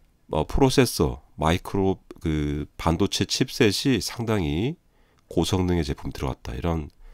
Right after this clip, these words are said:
설명을 하고 있는 것 같습니다. 제가 지난번 모델을 한 일 년 넘게 사용하면서 느꼈던 것 중에 하나가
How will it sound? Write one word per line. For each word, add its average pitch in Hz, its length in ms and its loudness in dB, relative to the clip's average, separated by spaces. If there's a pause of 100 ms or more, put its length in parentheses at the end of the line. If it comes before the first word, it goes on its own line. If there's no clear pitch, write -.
(240)
설명을 104 420 2
하고 78 180 0
있는 67 160 -4
것 65 80 -6
같습니다. - 480 -12 (1500)
제가 120 240 6
지난번 143 800 10
모델을 95 580 8
한 85 180 -2
일 87 160 2
년 98 220 4
넘게 78 420 0
사용하면서 113 800 2
느꼈던 85 960 0
것 73 160 -6
중에 82 200 -4
하나가 76 540 -2